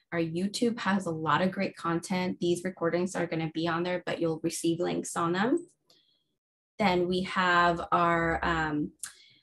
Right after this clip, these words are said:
LinkedIn profiles for Santa Clara and for, um,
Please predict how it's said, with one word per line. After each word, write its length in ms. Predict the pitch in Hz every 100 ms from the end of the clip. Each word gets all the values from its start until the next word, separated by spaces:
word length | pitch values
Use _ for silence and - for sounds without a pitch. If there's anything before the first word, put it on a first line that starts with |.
| _
LinkedIn 720 | 185 185 185 - 185 180 185
profiles 680 | - 190 190 208 214 233 254
for 80 | 202
Santa 260 | - 175 170
Clara 600 | - 180 180 202 214 -
and 320 | 180 175 170
for, 380 | - 165 165 170
um, 420 | 175 165 156 151